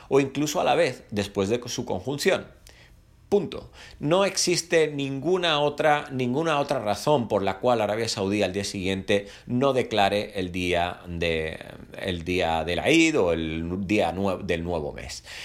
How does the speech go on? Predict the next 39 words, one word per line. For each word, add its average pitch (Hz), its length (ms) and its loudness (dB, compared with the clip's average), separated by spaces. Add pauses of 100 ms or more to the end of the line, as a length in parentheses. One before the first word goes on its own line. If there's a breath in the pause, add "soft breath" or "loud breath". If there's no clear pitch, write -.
(360 loud breath)
Eh, 95 1040 4 (140)
esto 214 220 2
es 196 80 4
así. 143 440 2 (120)
Lo 90 240 0
que 95 100 -2
pasa 101 220 0
es 123 80 -2
que 147 140 6
obviamente 156 440 2
también 151 300 0
se 123 140 2
hace 104 180 2
un 127 80 0
esfuerzo 127 460 0
por 151 120 0
intentar 98 460 0
ver 110 160 2
la 139 140 2
luna, 123 480 -2
pero 143 200 4
también 104 360 -2
se 120 160 -2
hace, 107 400 0 (300 loud breath)
eh, 90 440 2
pues, 95 360 0
eh, 90 200 2
con 95 260 2
métodos 143 640 2
que 110 140 0
no 98 160 0
son 135 220 0
los 151 160 0
métodos 107 420 -2
de 135 80 -2
la 139 120 -4
sunna. 180 340 -2
Es 85 80 -4
decir, 95 340 -2